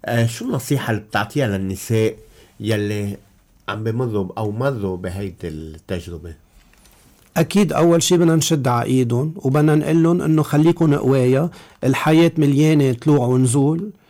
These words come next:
Speaker 2: بعد كل نزلة في طلعة أكيد، ما نفقد الأمل، بس بنفس الوقت ما نستسلم وما، آه، نترك القصص هيك، لأنه كل يوم عم ت-، خاصة السيدات المتقدمات بالسن،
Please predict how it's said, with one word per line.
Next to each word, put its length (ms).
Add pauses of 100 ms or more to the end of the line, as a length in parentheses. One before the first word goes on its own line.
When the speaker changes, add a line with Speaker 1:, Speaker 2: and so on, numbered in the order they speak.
(200)
Speaker 2:
بعد 280
كل 220
نزلة 320
في 200
طلعة 460
أكيد، 440
ما 140
نفقد 400
الأمل، 520 (560)
بس 220
بنفس 440
الوقت 600
ما 260
نستسلم 840 (540)
وما، 720
آه، 1080
نترك 380
القصص 500
هيك، 300
لأنه 340
كل 280
يوم 260
عم 120
ت-، 100
خاصة 380
السيدات 520
المتقدمات 580
بالسن، 420